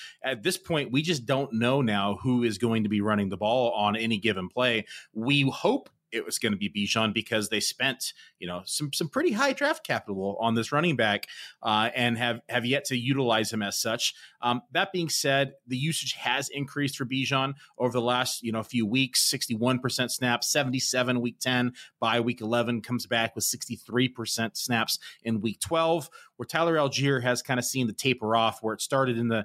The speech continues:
you know, fifty range. Now it's in thirty-six in week nine, twenty-six in week ten, twenty-nine percent snaps in week twelve.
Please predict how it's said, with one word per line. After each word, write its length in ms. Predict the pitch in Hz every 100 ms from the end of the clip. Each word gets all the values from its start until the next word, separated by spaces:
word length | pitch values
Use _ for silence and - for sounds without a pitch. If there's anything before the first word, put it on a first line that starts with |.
| - - -
you 80 | 98
know, 80 |
fifty 340 | 95 139 - 120
range. 460 | 120 120 123 - 135
Now 240 | 120 120
it's 140 | 117 117
in 140 | 101
thirty-six 580 | 113 101 101 - 147 -
in 100 | 117
week 200 | 113 127
nine, 280 | 135 131 127
twenty-six 540 | - 120 - 113 -
in 80 | 101
week 160 | 95 -
ten, 380 | 156 147 139 143 - _
twenty-nine 480 | - 120 104 110 107
percent 300 | 101 - 98
snaps 360 | - 98 92 90
in 60 |
week 160 | 87 -
twelve. 420 | - 120 113